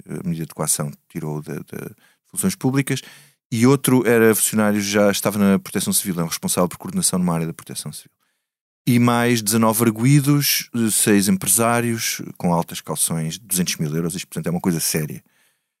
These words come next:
Eh, o que é que eles faziam? Alegadamente, como se viu no Hospital Militar de Belém, eh,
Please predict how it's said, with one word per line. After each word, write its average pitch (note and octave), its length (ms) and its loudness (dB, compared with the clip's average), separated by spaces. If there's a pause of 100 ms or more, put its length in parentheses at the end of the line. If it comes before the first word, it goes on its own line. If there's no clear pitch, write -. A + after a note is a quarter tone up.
(340)
Eh, G#2 540 4
o A2+ 60 0
que - 100 -4
é B2+ 60 4
que - 80 -6
eles - 100 -2
faziam? G#2+ 800 0
Alegadamente, A2 1400 4 (480)
como G2 160 4
se G2+ 140 2
viu G#2 200 4
no F#2+ 240 8
Hospital F#2+ 480 2
Militar F#2+ 340 2
de F#2+ 100 -12
Belém, F#2 520 0
eh, E2+ 600 -6